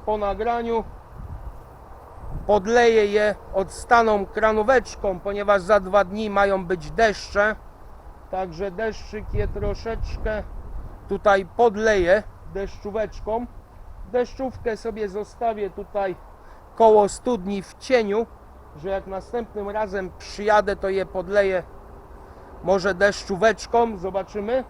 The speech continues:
Dobrze, że deszczyk popada w kolejnych dniach, także nie będę musiał tutaj zaglądać.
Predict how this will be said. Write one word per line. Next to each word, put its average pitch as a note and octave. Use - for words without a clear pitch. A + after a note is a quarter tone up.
Dobrze, G#3
że F#3+
deszczyk G3+
popada G#3+
w -
kolejnych G3
dniach, F#3+
także F#3
nie F3+
będę F#3+
musiał G3+
tutaj G3
zaglądać. G#3